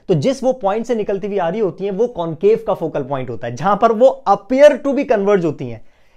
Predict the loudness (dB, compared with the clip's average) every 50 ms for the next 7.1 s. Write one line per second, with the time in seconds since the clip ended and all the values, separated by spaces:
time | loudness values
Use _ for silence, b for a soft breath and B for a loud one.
0 | _ _ _ -10 -6 -2 0 0 0 0 -4 -10 -8 -6 -6 -6 -4 0 4 6
1 | 6 6 6 4 2 2 2 4 2 2 4 4 2 2 2 -2 -12 b b b
2 | b -2 0 0 0 -2 -4 -6 -6 -6 -6 -4 -6 -6 -6 -6 -2 2 6 6
3 | 6 6 6 4 4 4 4 4 4 2 0 -2 -2 -2 0 0 0 0 -2 0
4 | -2 -2 -2 -2 2 2 4 4 4 4 4 2 2 0 -2 -4 -8 B B B
5 | B B 2 4 4 2 2 2 2 4 4 4 4 4 0 -2 -2 -2 -2 -4
6 | -4 -2 -2 -2 -2 -2 -4 -6 -6 -6 -8 -8 -4 -6 -6 -4 0 2 2 2
7 | 2